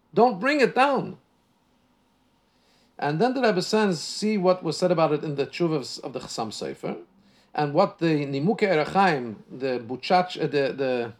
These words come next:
the Rebbe of Munkach, the Minchas Elazar of Munkach, what he says about it. And see Likutei Sichos Chelik Yud Aleph, there's in the back, in the Hisafis, in the Ha'ara, and at length in the Sicha of Purim and Shabbos Parshas Tisa, Tafshin Lamed Aleph.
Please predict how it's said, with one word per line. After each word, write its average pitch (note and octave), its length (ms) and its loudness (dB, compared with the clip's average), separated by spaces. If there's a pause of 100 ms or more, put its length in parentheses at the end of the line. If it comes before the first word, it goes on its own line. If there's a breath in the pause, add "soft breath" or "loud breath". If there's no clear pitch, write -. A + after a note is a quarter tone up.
the B2+ 180 0
Rebbe F3 140 2
of C#3 140 0
Munkach, E3 640 -2 (240)
the A#2+ 40 -10
Minchas D#3+ 320 -4
Elazar D#3 340 2
of C3+ 100 0
Munkach, F3 600 -2 (100)
what D3+ 160 0
he E3 160 -2
says B2+ 240 -2
about G#2+ 260 -2
it. - 160 -6 (540 soft breath)
And A#2 180 -6
see A#3+ 240 0
Likutei F#3 280 4
Sichos F#3 440 0
Chelik F#3 240 2
Yud D#3+ 140 0
Aleph, F3 420 6
there's D3 300 0
in C#3+ 80 -4
the C3+ 80 -4
back, D3+ 400 2
in A#2+ 80 -8
the A#2+ 60 -6
Hisafis, C#3 920 -2 (100)
in C3 120 -10
the C3 100 -2
Ha'ara, A#2+ 500 -2 (380 soft breath)
and C#3 160 -2
at F#3 120 0
length G#3+ 540 4
in F3 80 -2
the D#3+ 80 -2
Sicha G3 280 -4
of - 220 0
Purim B3 440 0 (100)
and G#3 180 2
Shabbos F#3+ 300 0
Parshas F3 340 0
Tisa, G3+ 460 -2 (100)
Tafshin F3 540 0
Lamed C#3+ 300 -2
Aleph. A2 320 0